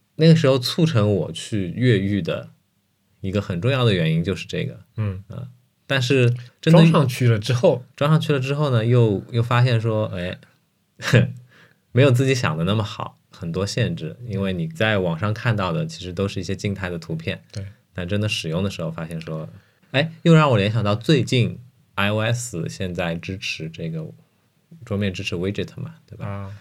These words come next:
Speaker 1: 那有一些朋友他们可能基于这个，这种异形的这个 widget 的这个窗体，对吧？他去处理了一些，他用壁纸的这样的一个途径去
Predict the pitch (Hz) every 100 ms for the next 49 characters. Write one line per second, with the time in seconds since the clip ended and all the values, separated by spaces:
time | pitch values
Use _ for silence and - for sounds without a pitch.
0 | _ _ - 92 85 82 78 82 - 98
1 | - 87 87 82 80 95 95 90 - 82
2 | 78 80 82 90 87 90 85 82 - -
3 | 95 85 82 101 95 82 85 85 87 85
4 | 87 92 92 85 85 82 82 87 82 82
5 | - 101 107 - - - 80 78 80 -
6 | 110 110 107 135 113 82 90 98 104 98
7 | 101 - _ - 143 143 139 123 120 190
8 | 165 - 82 78 82 98 - _ _ _
9 | - 110 98 90 87 80 80 82 85 -
10 | 80 80 98 80 - _ _ _ _ _
11 | - - 101 87